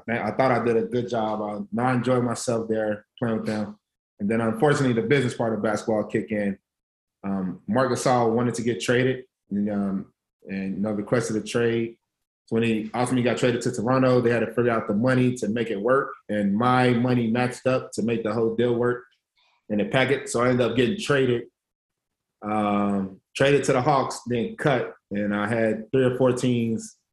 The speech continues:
um, trying to figure out what they was gonna do with their next move. And Charlotte, it's another guy, me, me and him have a lot of conversation. Ronald Nored,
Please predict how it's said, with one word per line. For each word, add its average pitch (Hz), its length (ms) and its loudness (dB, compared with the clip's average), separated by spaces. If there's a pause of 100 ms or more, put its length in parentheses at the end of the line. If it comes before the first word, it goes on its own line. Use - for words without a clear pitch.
(140)
um, 92 640 -6 (800)
trying 127 140 2
to 120 40 -2
figure 131 160 2
out 123 80 4
what 117 60 2
they 123 80 4
was 117 100 2
gonna 113 160 0
do 127 80 2
with 113 100 0
their 113 100 0
next 113 280 -2
move. 113 460 -2
And 95 420 -8 (520)
Charlotte, 165 580 2 (760)
it's 113 140 -8
another 131 280 4
guy, 117 340 4 (160)
me, 113 220 -2
me 117 120 2
and 110 140 0
him 107 160 0
have 107 160 -2
a 101 40 -2
lot 104 180 0
of 101 80 -6
conversation. 101 420 -2
Ronald 127 260 4
Nored, 127 380 4